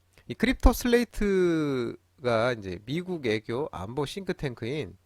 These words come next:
애틀랜틱 카운슬 자료를 인용해서요. 작년에 십이월 기준으로 지세븐이, 어, 모두 중앙은행 디지털 화폐 씨비디씨 개발에 착수를 했다고 이제 보도가 나왔었습니다.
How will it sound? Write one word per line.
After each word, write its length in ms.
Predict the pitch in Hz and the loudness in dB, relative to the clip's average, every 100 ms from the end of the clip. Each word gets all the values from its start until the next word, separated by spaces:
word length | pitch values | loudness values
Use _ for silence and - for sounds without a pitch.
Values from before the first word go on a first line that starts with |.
| _ _ - | _ _ -4
애틀랜틱 460 | 117 175 190 - | 0 2 0 -2
카운슬 680 | - 220 233 - 175 143 110 | 0 0 0 -2 -2 0 -2
자료를 440 | - 117 123 123 104 | -2 -4 -2 -2 -4
인용해서요. 800 | 107 104 85 90 85 90 175 - _ _ _ _ - | -4 -4 -6 -6 -6 -6 -8 -12 _ _ _ _ -14
작년에 400 | 131 131 185 175 | -6 -2 2 0
십이월 400 | - 196 208 175 | -2 0 0 0
기준으로 540 | 156 139 123 123 127 | -4 -4 -2 -2 -2
지세븐이, 1000 | - 143 190 190 196 151 113 113 95 - _ - | -2 0 2 0 0 -2 -2 -2 -4 -10 _ -12
어, 400 | 92 92 92 92 95 - _ _ _ _ | -10 -8 -10 -10 -14 -20 _ _ _ _
모두 220 | 143 156 | -2 0
중앙은행 640 | - 143 185 180 165 147 123 | -2 2 2 4 0 0 -4
디지털 380 | 127 143 165 | -10 0 2
화폐 520 | 131 117 120 104 92 92 | 2 0 -2 0 0 -4
씨비디씨 840 | - 190 160 151 135 127 - - | -8 -10 -6 -6 -4 -6 -6 -10
개발에 340 | - 104 104 | -8 -2 -2
착수를 420 | 104 165 - - 143 | 0 -2 -4 -4 -4
했다고 420 | - 120 95 87 - | -2 -2 -2 -8 -14
이제 380 | 95 82 80 85 - | -8 -6 -6 -8 -4
보도가 320 | 120 113 104 | -2 -2 -2
나왔었습니다. 840 | 85 90 - 87 87 90 127 92 | -2 -4 -6 -12 -14 -10 -8 -10